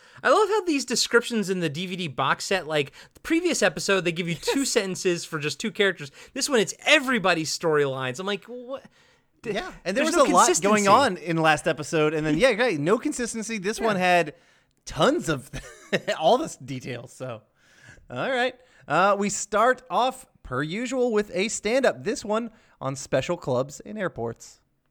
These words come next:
Speaker 1: All right, talking about consistency, this one actually is consistently good, I think, with the last episode. How about the little scam the airlines have going on now with these special clubs?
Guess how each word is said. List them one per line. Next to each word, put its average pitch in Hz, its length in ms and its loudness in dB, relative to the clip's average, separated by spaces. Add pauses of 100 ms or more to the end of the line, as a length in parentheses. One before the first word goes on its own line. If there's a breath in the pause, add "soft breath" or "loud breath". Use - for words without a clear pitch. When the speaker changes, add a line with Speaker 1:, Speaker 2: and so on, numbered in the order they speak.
(140)
Speaker 1:
All 330 80 -10
right, 254 320 -10
talking 196 320 -4
about 165 160 -2
consistency, 156 760 -8
this 214 240 -6
one 208 180 -4
actually 202 260 -4
is 214 120 -8 (160)
consistently 220 640 -8
good, 160 440 -2
I 175 100 -2
think, 170 240 -10
with 190 140 -8
the 233 80 -12
last 277 340 -8
episode. 92 580 -10 (640 soft breath)
How 339 140 -6
about 349 160 -4
the 302 80 -8
little 285 180 0
scam 190 840 0
the 151 60 0
airlines 175 440 2
have 160 180 -4
going 170 260 0
on 170 280 0
now 175 260 2
with 156 140 -2
these 165 200 -8
special 180 560 -6
clubs? 131 840 -2